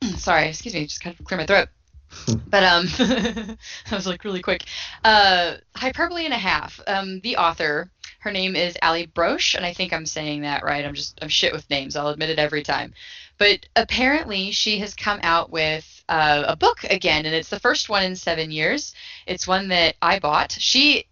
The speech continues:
Speaker 1: by the way, is probably my most favorite human that I have never actually met. Um, <laughs> the author of, like I said, my all-time favorite webcomic. I guess a lot of people say it's not really a comic, it's just an illustrated blog, but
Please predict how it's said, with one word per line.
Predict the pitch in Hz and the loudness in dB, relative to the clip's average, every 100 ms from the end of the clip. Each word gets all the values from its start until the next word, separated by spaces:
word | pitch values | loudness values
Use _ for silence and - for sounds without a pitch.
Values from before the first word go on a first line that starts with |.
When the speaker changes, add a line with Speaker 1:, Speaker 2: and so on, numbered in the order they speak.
| _ | _
Speaker 1:
by | - 196 | 2 4
the | 190 | 4
way, | 185 175 | 2 2
is | 185 | -2
probably | - 339 330 269 240 _ _ | -2 0 0 -2 -6 _ _
my | 190 190 - _ _ - | -4 -4 -6 _ _ -10
most | 208 196 - | -4 -4 -6
favorite | - - 226 185 190 | -6 0 0 0 -2
human | - 175 160 147 147 151 151 | -2 -6 -4 -4 -6 -10 -8
that | 170 - | -4 2
I | 151 | 2
have | 143 147 | 0 -4
never | 160 175 175 165 | -2 0 4 4
actually | 151 - 147 | 4 0 -6
met. | 143 - - - _ _ _ _ _ _ - | -8 -14 -16 -20 _ _ _ _ _ _ 0
Um, | 185 170 165 156 151 226 - | 2 4 2 -4 -6 -8 -10
<laughs> | - - | -18 4
the | - | 6
author | 214 233 233 240 233 | 8 6 4 2 4
of, | 196 190 185 180 | 4 2 0 -2
like | 202 | -2
I | 202 | -2
said, | 220 | -2
my | 185 | 0
all-time | - 233 247 233 220 | 0 0 0 -4 -2
favorite | 196 185 190 185 180 | -4 0 4 4 2
webcomic. | 190 190 185 190 180 180 175 | 0 -2 -2 -4 0 0 0
I | 175 | -2
guess | 180 | -4
a | 185 | -2
lot | 175 | 0
of | 175 | -2
people | 185 175 | -6 -6
say | 170 | -4
it's | 160 | -4
not | 165 | -4
really | 160 151 | -6 -8
a | 151 | -6
comic, | 165 160 156 | -4 -4 -4
it's | - - | -10 -8
just | 151 - | -6 -6
an | 147 | -4
illustrated | 151 151 - 156 147 143 | -2 -2 -2 -2 -2 -2
blog, | 151 147 147 | 0 0 0
but | 147 147 | -2 -2